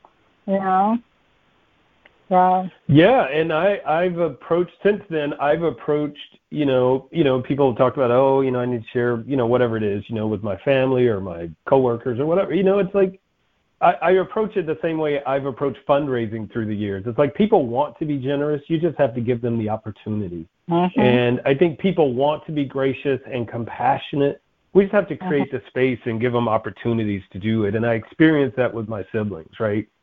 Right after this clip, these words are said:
Speaker 2: Like, the
Speaker 1: Mm-hmm.
Speaker 2: opportunity presented itself, and I, I could not cheat them out of that opportunity. I mean, just think of how incomplete even this conversation would be without that piece.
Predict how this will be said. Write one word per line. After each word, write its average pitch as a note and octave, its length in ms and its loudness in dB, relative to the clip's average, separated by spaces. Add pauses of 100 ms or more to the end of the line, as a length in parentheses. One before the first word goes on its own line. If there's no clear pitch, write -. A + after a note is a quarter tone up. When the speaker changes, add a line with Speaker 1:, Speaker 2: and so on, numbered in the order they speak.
(200)
Speaker 2:
Like, A2+ 380 2
the B2 120 0
Speaker 1:
Mm-hmm. E3+ 80 0
Speaker 2:
opportunity C#3 640 0
presented B2 540 -2
itself, A2+ 400 -2
and B2 100 -2
I, A#2+ 120 -2 (140)
I C3 160 2
could D3+ 460 -2
not B2 420 0 (600)
cheat F3 300 2
them C3 340 0
out B2 300 0
of A#2 100 -2
that A2+ 280 -4
opportunity. A2+ 840 -2
I B2+ 60 0
mean, C#3 160 4
just C#3 280 -2
think F3+ 260 2
of C#3 280 2 (1000)
how - 340 -2
incomplete F3 960 -4
even F3 320 -2
this G3 180 2 (140)
conversation D#3+ 800 -8
would A2+ 200 -6
be C#3 520 -4 (400)
without C#3+ 420 2
that D#3+ 240 0
piece. C4 400 -6